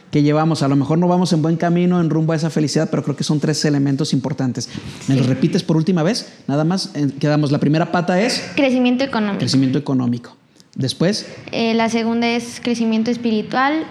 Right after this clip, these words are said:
Speaker 2: y la tercera es, eh, la salud del ser humano.
Speaker 1: Elementos que además constantemente, día a día, tú estás en formación en Colegio Subiré a través del área pastoral, los valores, a través del área de negocios con las clases del profe Miguel,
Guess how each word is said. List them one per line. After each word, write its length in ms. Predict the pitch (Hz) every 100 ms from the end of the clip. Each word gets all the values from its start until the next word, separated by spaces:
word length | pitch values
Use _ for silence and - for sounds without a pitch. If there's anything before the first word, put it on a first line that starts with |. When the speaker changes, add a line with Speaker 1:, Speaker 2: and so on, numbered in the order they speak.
| - - -
Speaker 2:
y 220 | 233 226
la 220 | 214 208
tercera 600 | 208 196 - 247 269 277
es, 480 | - - 269 277 285 - - - - -
eh, 400 | - 214 208 202 208
la 120 | 208
salud 260 | 214 220
del 160 | 226 233
ser 160 | 233 220
humano. 300 | 208 180 - - - -
Speaker 1:
Elementos 600 | 156 139 147 160 170 185
que 80 | -
además 400 | 143 139 165 185
constantemente, 920 | - 156 147 - 160 165 170 170 160 151
día 220 | 170 160
a 40 |
día, 320 | 160 185 226 - - - -
tú 120 | 170
estás 260 | 170 170 156
en 100 | 170
formación 560 | 156 143 139 135 151 156
en 80 |
Colegio 320 | 147 147 143 139
Subiré 480 | 143 135 151 214 - - 127
a 80 |
través 340 | 120 131 131 135
del 140 | 139
área 200 | 139 131
pastoral, 520 | 135 - 127 131 139 135
los 160 | 123
valores, 560 | 123 131 160 165 156 - - -
a 60 | -
través 340 | 120 139 147
del 140 | 147 151
área 180 | 151 151
de 100 | 143
negocios 540 | 135 131 151 151 147
con 120 | 139
las 160 | 135 135
clases 240 | 143 147
del 100 | 143
profe 240 | 143 135 147
Miguel, 460 | 139 135 160 196